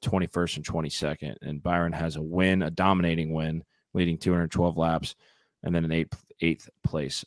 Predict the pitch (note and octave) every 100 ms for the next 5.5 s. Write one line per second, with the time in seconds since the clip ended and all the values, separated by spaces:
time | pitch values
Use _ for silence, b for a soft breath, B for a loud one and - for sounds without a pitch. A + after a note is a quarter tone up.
0 | - - - D#2 A#1+ G1+ - - - F2
1 | E2+ - D#2+ D2+ D2 E2 D#2+ E2+ E2+ E2
2 | D#2+ E2 D2+ - F2 D#2+ E2+ D2+ C#2+ -
3 | D#2 C2 - F#2 D2 - - - - -
4 | - C#2+ - - _ _ - - _ _
5 | _ _ _ -